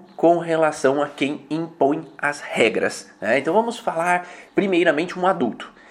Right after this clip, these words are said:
Então um adulto que vivencia uma situação de que quem impõe as regras, a justiça, a polícia, eu vejo que essas pessoas que impõem as regras, o prefeito,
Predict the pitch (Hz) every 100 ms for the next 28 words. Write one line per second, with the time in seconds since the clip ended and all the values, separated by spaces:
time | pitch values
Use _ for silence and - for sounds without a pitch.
0 | - - 135 175 180 - 160 208 214 220
1 | 214 - 165 156 165 151 - 143 139 143
2 | 147 - - 139 139 139 131 127 120 143
3 | - 117 143 135 139 - 104 - - -
4 | - - 175 208 180 165 - 147 185 175
5 | - - 110 110 127 - - - - -
6 | - 117 113 - - 123 131 - 143 -
7 | - - - 107 - 98 107 120 123 127
8 | 151 - - - - - - - 113 123
9 | 110 131 175 214 214 208 151 147 202 -
10 | - - 165 - 139 131 131 143 131 127
11 | 139 170 160 147 143 113 107 104 - -
12 | - - 110 - 123 131 127 139 131